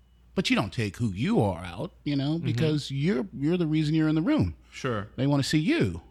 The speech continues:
Speaker 1: And that's, that was always an ambiguous statement to me. "We wanna see you." And I was like, "You wanna see me? I'm standing right in front of you." But what, what's really saying, what they really said, or what they were saying, is that you take this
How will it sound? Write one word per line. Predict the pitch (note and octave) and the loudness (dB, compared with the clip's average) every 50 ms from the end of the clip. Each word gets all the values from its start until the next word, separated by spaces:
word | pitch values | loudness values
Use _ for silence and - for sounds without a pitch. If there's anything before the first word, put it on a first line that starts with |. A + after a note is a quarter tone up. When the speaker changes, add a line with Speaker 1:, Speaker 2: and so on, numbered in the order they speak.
| - - - | -20 -12 -4
Speaker 1:
And | - B2+ C#3+ | 0 0 0
that's, | C#3 - - - - - - - - | 0 0 -4 -10 -10 -14 -14 -10 -6
that | F3 | -4
was | F3+ C#3+ - | -2 -2 -2
always | - F#3+ G3+ A3 A3 G3+ E3 | -2 -2 0 2 2 2 2
an | E3+ D#3 | 2 2
ambiguous | C#3+ B2+ A2+ G2+ C#3 C#3+ C#3 C#3 C3 B2+ A#2+ - | 2 2 2 2 0 0 0 0 0 0 0 0
statement | - - - A#2 A2 A#2+ G#2 G2 F#2 E2+ | 0 -2 0 0 0 0 -2 -4 -4 -4
to | - F#2 | -4 -4
me. | D#2 D2 - - - - - | -6 -8 -12 -16 -18 -12 -4
"We | - C3 D3+ E3+ | 0 0 2 4
wanna | D#3 C#3+ C#3 C#3 | 4 4 4 2
see | - - - B2 A#2 | 2 2 2 2 2
you." | G2 E2+ G#2 A2+ F#2+ - - - _ - - - _ _ _ _ _ _ _ _ _ _ _ _ - | 2 2 2 2 0 -2 -6 -14 _ -20 -20 -20 _ _ _ _ _ _ _ _ _ _ _ _ 2
And | D3+ F#3 | 2 2
I | F#3 | 4
was | F3+ E3 | 2 -4
like, | C#3 A#2 A2 | -6 -4 0
"You | C3 F3 C#4 | 2 2 4
wanna | D#4 C#4 - | 4 4 2
see | - - B2 E2+ | 4 2 2 4
me? | F2 B2 - | 4 4 4
I'm | C4+ F3 - | 4 2 2
standing | - - C#4 D4 C4+ A#3 | 0 0 2 2 2 2
right | C4+ B3 | 0 0
in | G#3 | 0
front | - - E4 - C4 | 0 0 0 0 0
of | G#2 | -2
you." | C2 - - - - - - - - - - - - - - - | -2 -6 -12 -18 -20 -20 -20 -20 -20 -20 -20 -20 -20 -8 -2 0
But | F#3+ - - | 0 0 0
what, | E3+ G#3 - - - | -2 -2 -2 -2 -4
what's | E3 F3+ D#3 - - G#3 | -4 -4 -2 -2 -2 0
really | C#4 D4+ D4+ G#3+ | 0 2 2 2
saying, | C#3 - D#3+ C3 A#2+ A#2 A#2+ A2+ A2 - | 2 2 2 2 4 2 2 0 -2 -2
what | - C3 - | -4 -2 -2
they | C#3+ B2 | 0 -2
really | C3+ G#3 C4 G#3+ C3+ | 0 -2 -2 -2 -2
said, | - - A#2 G2+ F#2+ F2+ - - - _ _ _ _ - | 0 0 0 0 0 -2 -4 -8 -12 _ _ _ _ -4
or | - A2 | -2 -2
what | G#2+ G#2 - | -2 -2 -2
they | - G#2 G2 F2 F#2+ | -4 -6 -6 -4 -4
were | G2+ B2 D3+ F3 | -2 0 0 0
saying, | D#3+ - - F#2+ E2+ A1+ A#1+ F2 F2+ | 0 -2 -4 -6 -6 -8 -10 -10 -6
is | F#2+ B2+ B2 | -6 -4 -2
that | C3 C#3+ C#3+ C3+ - - - - - - | -2 -2 -2 -4 -4 -8 -16 -16 -8 -2
you | D#3 A3 C4+ | 0 0 0
take | B3+ - F3+ E3 D3 - - | 2 2 2 0 0 0 -2
this | D3 C#3 C#3 C3+ - - | -2 0 0 0 -2 -4